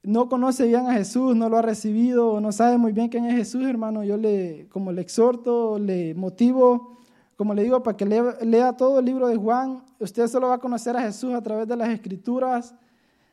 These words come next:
a través de que usted empiece a orar, a tener una relación con Él. Así es como usted conoce a una persona. ¿Sabe? Si usted quiere conocer a alguien, no solo viéndolo, sino usted tiene que relacionarse con esa persona para que usted lo pueda conocer como es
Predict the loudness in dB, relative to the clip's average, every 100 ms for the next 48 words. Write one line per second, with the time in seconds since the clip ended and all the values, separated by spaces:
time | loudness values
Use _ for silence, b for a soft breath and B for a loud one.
0 | -6 -4 -2 -2 -2 -4 -4 -6 -6 -4
1 | -4 -4 -4 -2 -2 0 -2 -4 -4 -2
2 | -2 -4 -6 -8 -6 -6 -6 -6 -2 -2
3 | -4 -10 b b b -10 -6 -6 -4 -6
4 | -4 -4 -2 -4 -4 -4 -4 -6 -8 -6
5 | -4 -6 -8 -14 _ _ _ _ _ _
6 | -6 -2 0 0 -4 -4 -4 -2 -2 -2
7 | -4 -2 -2 0 0 -2 -4 -4 -6 -12
8 | -8 -4 -2 0 -2 -2 -2 -2 0 0
9 | 0 -2 -4 -4 -4 -4 -6 -4 -2 -2
10 | -2 -2 -2 -4 -4 -2 -4 -4 -6 -8
11 | B B B B -2 0 0 0 -2 0
12 | 0 0 -2 -2 -2 -6 -4 -4 -2 -2
13 | -2 -4 -8 -6 -6 -4 -6 -6 -2 -2
14 | -2 -6